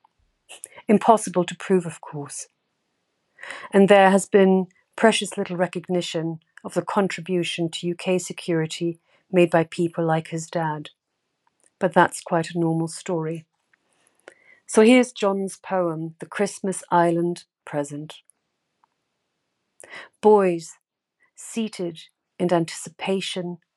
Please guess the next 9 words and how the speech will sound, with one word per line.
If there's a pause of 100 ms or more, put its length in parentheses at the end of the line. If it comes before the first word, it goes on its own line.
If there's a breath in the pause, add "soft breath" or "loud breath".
(800)
eyes
tightly
closed, (1500 soft breath)
waiting
to
unwrap (640)
the
glittering
surprise